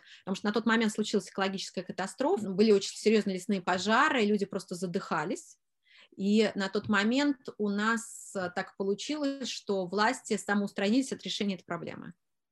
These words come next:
и начали ещё и Химкинский лес вырубать. И люди поняли, что, э, спасение, там, их жилищ от огня, спасение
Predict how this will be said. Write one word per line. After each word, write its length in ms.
и 80
начали 320
ещё 160
и 40
Химкинский 440
лес 180
вырубать. 460
И 220
люди 200
поняли, 500
что, 600
э, 120
спасение, 840
там, 400
их 160
жилищ 520
от 140
огня, 500
спасение 960